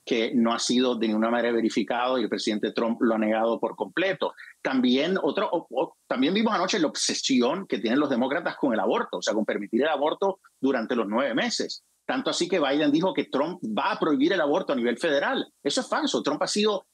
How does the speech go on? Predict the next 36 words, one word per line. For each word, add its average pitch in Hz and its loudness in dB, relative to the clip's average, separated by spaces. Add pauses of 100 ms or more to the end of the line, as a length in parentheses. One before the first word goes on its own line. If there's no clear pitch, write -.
(300)
sumamente 196 -2
claro 160 0 (120)
de 147 0
que 156 -2
él 151 -2
quiere 185 0
que 139 0
eso 208 -2
lo 160 2
atiendan 143 0
los 151 0
estados. 214 -2 (240)
Aquí 208 -2
los 165 2
extremistas 147 0
son 165 0
los 220 -2
demócratas 170 0 (180)
que 147 0
quieren 170 0
mantener 185 -2
el 147 2
aborto 139 -2
durante 139 0
nueve 143 2
meses 175 0
y 147 2
permiti-, 127 0
y 143 4
permitir 139 0
el 233 0
aborto, 127 -2
el 127 0
aborto 123 -2
tardío. 151 0
O - -20